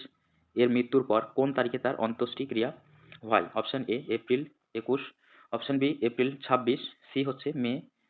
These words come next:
ফার্স্ট, অপশন ডি জুন ফার্স্ট। কোশ্চেন নাম্বার সিক্সের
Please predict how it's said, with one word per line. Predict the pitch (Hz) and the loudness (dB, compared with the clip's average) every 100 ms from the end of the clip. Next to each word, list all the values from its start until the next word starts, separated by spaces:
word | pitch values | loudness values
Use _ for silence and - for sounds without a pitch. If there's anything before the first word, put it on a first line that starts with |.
| _ | _
ফার্স্ট, | - 127 151 - _ _ _ - | -2 -2 -4 -16 _ _ _ -10
অপশন | 120 - 135 | -8 -4 -4
ডি | 117 120 _ _ _ _ - | -4 -6 _ _ _ _ -10
জুন | 120 123 143 | -2 -2 0
ফার্স্ট। | 120 104 - - _ _ _ - - - - - | -2 -2 -4 -20 _ _ _ -18 -18 -20 -20 -2
কোশ্চেন | - 147 | 0 2
নাম্বার | 143 139 | 4 4
সিক্সের | 127 - 110 | 2 2 0